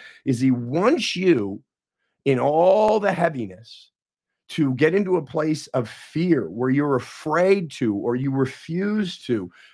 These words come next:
trust leaders and other believers.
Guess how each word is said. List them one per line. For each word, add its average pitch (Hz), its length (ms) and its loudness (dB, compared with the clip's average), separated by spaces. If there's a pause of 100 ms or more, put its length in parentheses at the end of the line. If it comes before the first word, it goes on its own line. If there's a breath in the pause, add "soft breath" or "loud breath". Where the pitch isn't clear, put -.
trust - 580 -2
leaders 123 480 -4
and 110 80 -2
other 120 220 0
believers. 101 680 -6